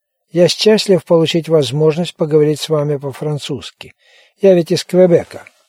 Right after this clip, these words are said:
«Значит, вы любите Францию?» — интересуюсь я,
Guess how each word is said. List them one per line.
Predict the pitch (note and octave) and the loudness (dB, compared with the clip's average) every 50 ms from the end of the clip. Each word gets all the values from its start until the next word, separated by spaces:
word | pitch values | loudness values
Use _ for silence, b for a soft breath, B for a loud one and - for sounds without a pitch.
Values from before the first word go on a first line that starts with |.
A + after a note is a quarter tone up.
| _ _ _ _ _ _ _ - - | _ _ _ _ _ _ _ -20 -18
«Значит, | G#2+ G#2 - - A#2 - | -12 -10 -10 -10 -8 -4
вы | D3 D3+ | -2 2
любите | D#3+ F3+ F#3 F3 D#3 - C#3+ | 2 4 4 2 2 0 -4
Францию?» — | - - C#3+ F3+ A3 A#3+ A#3+ - - F3+ E3+ D#3+ | -4 0 0 2 2 2 2 0 -2 -4 -4 -4
интересуюсь | D3 - E3 D#3 D3+ - - D#3+ D3+ D3 C3+ - - | -4 -4 -4 -4 -4 -6 -4 -4 -4 -4 -4 -6 -6
я, | D3 C#3+ C#3+ D3+ E3 | -4 -4 -2 -2 -4